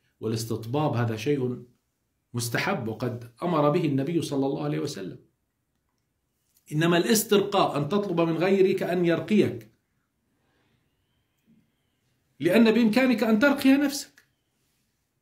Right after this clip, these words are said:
هذه هي. طيب، سهل، ماذا بقي؟ "وعلى ربهم يتوكلون"،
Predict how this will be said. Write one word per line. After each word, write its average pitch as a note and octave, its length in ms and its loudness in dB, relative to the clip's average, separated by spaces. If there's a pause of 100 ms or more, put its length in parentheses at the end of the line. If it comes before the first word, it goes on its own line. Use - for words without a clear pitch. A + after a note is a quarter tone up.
(640)
هذه A3+ 420 0
هي. - 140 -12 (1040)
طيب، A#3+ 300 4
سهل، - 340 0 (920)
ماذا G#3 240 6
بقي؟ G3 260 0
"وعلى A3 300 4
ربهم G#3+ 340 4
يتوكلون"، G3+ 680 -2